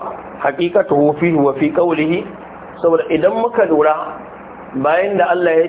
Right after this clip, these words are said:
ce, "Wadhkuru ni'matallahi alaykum wa mithaqahu allazi wathaqakum bi," to abin da zai biyo ba sai ce, "Iz qultum sami'na wa ata'na."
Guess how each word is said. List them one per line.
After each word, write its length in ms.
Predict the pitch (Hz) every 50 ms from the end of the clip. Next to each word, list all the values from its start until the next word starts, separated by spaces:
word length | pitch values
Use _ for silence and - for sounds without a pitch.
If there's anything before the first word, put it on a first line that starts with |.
| -
ce, 60 | - 151
"Wadhkuru 460 | 151 170 170 - - 165 151 151 151
ni'matallahi 840 | 160 170 165 156 156 160 156 165 143 139 139 147 151 156 151 147 143
alaykum 440 | 135 135 135 151 156 156 156 165 - - - - - - - - - - - - - - - - 107
wa 160 | 113 135 143
mithaqahu 640 | 147 160 180 196 190 190 196 185 185 - 135 151 170
allazi 360 | 170 170 160 156 143 143 147 147
wathaqakum 880 | 147 160 170 175 175 170 - 165 151 - 143 135 - 143 139 131 131
bi," 160 | 131 160 170 170 160 - - - - - - - - - - - - - - -
to 60 | 135
abin 260 | 139 135 170 185 180
da 80 | 165 156
zai 180 | 147 165 160
biyo 200 | 143 131 143 143
ba 200 | 143 147 143 147 143
sai 160 | 160 156 156 -
ce, 80 | - 143 -
"Iz 120 | - 156 147 127 -
qultum 460 | - 180 185 185 180 - 165 147 139 135 -
sami'na 500 | 139 127 135 151 160 135 127 131 135 139
wa 220 | 127 127 117 110 110
ata'na." 360 | 117 123 117 110 113 110